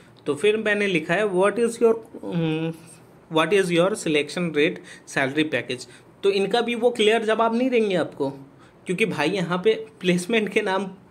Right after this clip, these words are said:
पे आपको कुछ भी पकड़ा दिया जा रहा है। मतलब, दो स्टूडेंट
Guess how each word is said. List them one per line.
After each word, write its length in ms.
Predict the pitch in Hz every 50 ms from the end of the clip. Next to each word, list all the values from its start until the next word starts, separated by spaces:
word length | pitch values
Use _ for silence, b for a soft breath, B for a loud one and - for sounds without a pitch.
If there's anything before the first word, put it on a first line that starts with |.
| - - _ - - _
पे 60 | 214
आपको 300 | 214 208 208 208 - 247
कुछ 200 | 240 - 233 202
भी 160 | 208 208 240 240
पकड़ा 380 | 233 233 - - 196 196 190
दिया 220 | 185 185 185 185 180
जा 120 | 175 170
रहा 120 | 175 202
है। 60 | 214 214
मतलब, 300 | 196 202 214 208 202 B B B B B
दो 260 | 165 151 170 180 196 196
स्टूडेंट 480 | 196 - - 196 180 202 202 202 196